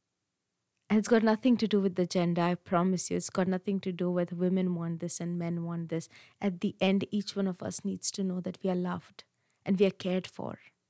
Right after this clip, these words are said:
So on this Valentine's Day, let's start a new ritual of doing something with our partner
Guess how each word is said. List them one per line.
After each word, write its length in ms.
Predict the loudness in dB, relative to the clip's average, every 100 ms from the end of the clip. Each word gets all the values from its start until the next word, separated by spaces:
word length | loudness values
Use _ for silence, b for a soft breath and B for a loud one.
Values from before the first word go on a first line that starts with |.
| _ _ _ _ _ _ _ _ _ _
So 160 | 0 4
on 160 | 6 6
this 220 | 4 6
Valentine's 640 | 6 4 2 2 0 -2
Day, 240 | -6 -8 -8
let's 280 | -6 -2 0
start 180 | 2 4
a 80 |
new 200 | 4 4
ritual 380 | 2 -2 -2 -4
of 120 | -2
doing 180 | 2 2
something 480 | 2 0 -2 0 0
with 160 | 2 -2
our 80 |
partner 480 | -2 -2 -2 -2 -2